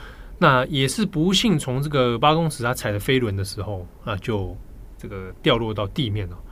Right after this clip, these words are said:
结果是头部重创，最后呢伤重不治哦。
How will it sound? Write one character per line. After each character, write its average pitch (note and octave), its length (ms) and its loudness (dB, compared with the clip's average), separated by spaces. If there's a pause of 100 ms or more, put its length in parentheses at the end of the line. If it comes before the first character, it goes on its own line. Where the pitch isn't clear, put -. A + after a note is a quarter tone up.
(340)
结 A#2 160 -2
果 G#2+ 200 -2
是 G#2 160 -8
头 A2+ 320 -2
部 C#3 360 2 (540)
重 D3 180 2
创， A#2 240 2 (480)
最 B2 240 0
后 G#2+ 160 -4
呢 F2+ 280 -6
伤 G2+ 340 -4
重 F#2+ 260 -6 (220)
不 G#2 140 -8
治 G2+ 260 -4
哦。 E2+ 60 -12